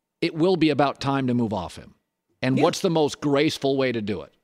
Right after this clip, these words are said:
Speaker 1: Let him go pursue his
Speaker 2: Yeah.
Speaker 1: son.
Speaker 2: Play with your son. You,
Speaker 1: I
Speaker 2: Lakers
Speaker 1: like
Speaker 2: don't
Speaker 1: that.
Speaker 2: look like the bad guy.
Speaker 1: That's right.
Speaker 2: And then they have a massive cap space of whatever LeBron's making,
Speaker 1: Now
Speaker 2: forty,
Speaker 1: that,
Speaker 2: whatever
Speaker 1: that's
Speaker 2: number.
Speaker 1: interesting.
Speaker 2: And they could make a play.
Speaker 1: That's
Speaker 2: Uh, you see how the
Speaker 1: interesting.
Speaker 2: wheels are turning? America,
Speaker 1: No,
Speaker 2: you see
Speaker 1: no.
Speaker 2: Cowherd was like, "Oh,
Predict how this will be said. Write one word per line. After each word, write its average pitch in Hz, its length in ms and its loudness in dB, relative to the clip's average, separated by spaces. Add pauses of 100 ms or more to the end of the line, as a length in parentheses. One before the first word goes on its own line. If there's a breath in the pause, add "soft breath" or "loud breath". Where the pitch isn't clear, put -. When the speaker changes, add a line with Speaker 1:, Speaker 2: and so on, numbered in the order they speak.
(680)
Speaker 1:
Let 104 200 -6
him 104 100 0
go 104 120 -2
pursue 117 400 -4
his 113 160 2
Speaker 2:
Yeah. 165 80 0
Speaker 1:
son. 117 180 -6
Speaker 2:
Play 165 220 4
with 180 180 -2
your 190 80 2
son. 170 240 0
You, 151 200 -4
Speaker 1:
I - 20 -2
Speaker 2:
Lakers 208 260 6
Speaker 1:
like 247 100 6
Speaker 2:
don't 208 120 6
Speaker 1:
that. 233 100 0
Speaker 2:
look 208 140 0
like 190 160 2
the 190 80 0
bad 165 260 2
guy. 151 380 0
Speaker 1:
That's 170 200 0
right. 247 320 0
Speaker 2:
And 175 180 2
then 190 200 6
they 196 140 6
have 190 240 4
a 175 100 2
massive 151 640 0
cap 185 280 0
space 185 420 0
of 143 100 2
whatever 160 300 4
LeBron's 156 360 2
making, 151 320 0
Speaker 1:
Now 135 100 -2
Speaker 2:
forty, 160 140 4
Speaker 1:
that, 233 120 4
Speaker 2:
whatever 143 180 2
Speaker 1:
that's 214 200 2
Speaker 2:
number. 220 80 4
Speaker 1:
interesting. 113 420 -2
Speaker 2:
And 165 140 2
they 165 100 4
could 170 180 0
make 147 280 2
a 175 60 2
play. 131 560 0 (380)
Speaker 1:
That's 196 220 2
Speaker 2:
Uh, 226 40 8
you 190 160 2
see 277 140 4
how 294 100 8
the 277 80 -2
Speaker 1:
interesting. 254 40 0
Speaker 2:
wheels 262 180 4
are 233 60 -4
turning? 240 400 2
America, 202 440 2
Speaker 1:
No, 311 120 6
Speaker 2:
you 285 80 2
see 262 80 6
Speaker 1:
no. 233 80 6
Speaker 2:
Cowherd 240 360 6
was 175 120 -4
like, 175 180 2
"Oh, 180 180 2